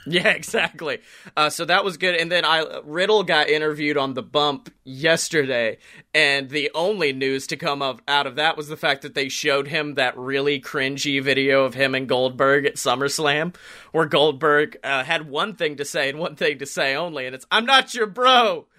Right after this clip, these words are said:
friend." And Matt's like, "I'm not your friend, <laughs> bro."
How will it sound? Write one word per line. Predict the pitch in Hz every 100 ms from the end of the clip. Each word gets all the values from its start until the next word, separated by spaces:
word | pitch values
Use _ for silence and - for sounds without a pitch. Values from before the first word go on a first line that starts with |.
| _
friend." | - 226 233 247 247 - _ _
And | 151 147
Matt's | 156 160
like, | 165 160
"I'm | 220
not | 247 240
your | 262
friend, | 240 254 262 247 233 233
<laughs> |
bro." | 220 240